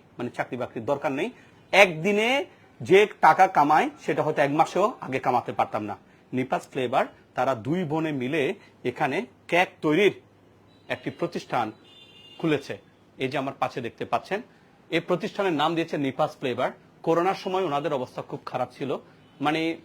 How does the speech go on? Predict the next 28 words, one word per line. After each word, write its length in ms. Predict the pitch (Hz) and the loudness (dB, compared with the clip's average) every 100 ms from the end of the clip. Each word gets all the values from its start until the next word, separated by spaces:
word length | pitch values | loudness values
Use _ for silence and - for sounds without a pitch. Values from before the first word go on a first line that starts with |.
| - - | -20 0
চাকরি 480 | 151 - 151 147 156 - | 0 2 0 -2 -2 -2
আছে 320 | 139 - 151 | -2 0 -2
নেই, 220 | 143 147 | 0 -4
বেতন 340 | 131 135 147 | -2 -4 -2
আছে 220 | 131 - 131 | -4 -2 -4
নেই, 160 | 160 | -4
এরকম 220 | 131 - | -6 -6
একটা 160 | 110 117 | -8 -8
অবস্থা। 360 | 107 101 107 101 - - - | -10 -10 -12 -14 -18 -20 -8
তো 80 | 131 | -4
ওনারা 200 | 139 143 | 0 0
ভাবলেন 380 | 135 135 180 - - - - | 2 2 0 -2 -14 -20 -8
এমন 240 | - 151 202 | -2 0 0
কিছু 300 | 208 - 208 | -2 -6 -8
কাজ 260 | - 143 156 - - | 0 0 0 -12 -10
করি, 340 | 143 135 233 349 - | -4 -2 -2 -4 -6
এমন 200 | 147 170 | -4 -6
কিছু 240 | 165 139 | -8 -8
তৈরি 280 | - 143 135 | -2 -2 0
করি 200 | 185 214 | -2 -2
যেগুলো 260 | 143 127 | -2 -4
আমরা 180 | 127 127 - | -4 -6 -2
অনলাইনে 360 | 127 127 123 113 | 0 0 -2 -4
দেব। 240 | 110 110 - - _ - | -6 -8 -12 -20 _ -2
অনলাইনে 340 | 143 165 175 | 0 0 -2
দেওয়ার 180 | 143 131 | -2 -2
পরে 180 | 170 180 | -4 -6
দেখি 200 | 135 | -8